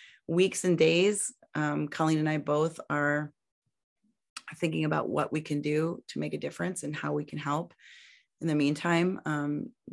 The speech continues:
just know that you can, um, you can always help. There's always hope.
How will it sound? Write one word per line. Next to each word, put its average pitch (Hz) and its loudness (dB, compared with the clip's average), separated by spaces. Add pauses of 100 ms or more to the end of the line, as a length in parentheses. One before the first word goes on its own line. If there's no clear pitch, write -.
(100)
just 160 -4
know 147 0
that 156 -4
you 143 -2
can, 147 -4
um, 143 -6 (1300)
you 175 0
can 160 0
always 147 -2
help. 139 -8 (180)
There's 151 -2
always 156 4
hope. - -6